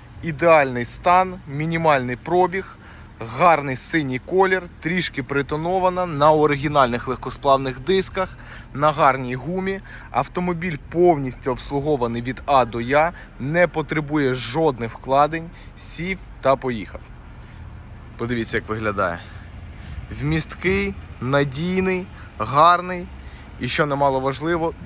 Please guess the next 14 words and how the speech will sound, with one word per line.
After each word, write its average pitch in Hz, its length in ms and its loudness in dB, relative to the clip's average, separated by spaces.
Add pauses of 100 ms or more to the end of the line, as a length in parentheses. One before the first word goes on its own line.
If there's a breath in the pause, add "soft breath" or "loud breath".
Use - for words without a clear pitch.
дуже-дуже 131 680 -2
економний 110 480 -4
автомобіль. 92 460 -6 (560 loud breath)
Витрати 139 500 0
пального 131 400 0
в 131 80 -6
місті 175 500 -4 (160)
до 147 160 4
шести 120 420 -4
літрів. 95 460 -4 (1200)
Подивіться, 110 440 -6
салончик. 165 580 -4 (1120 loud breath)
Комбінована 135 720 2
шкіра. 135 580 0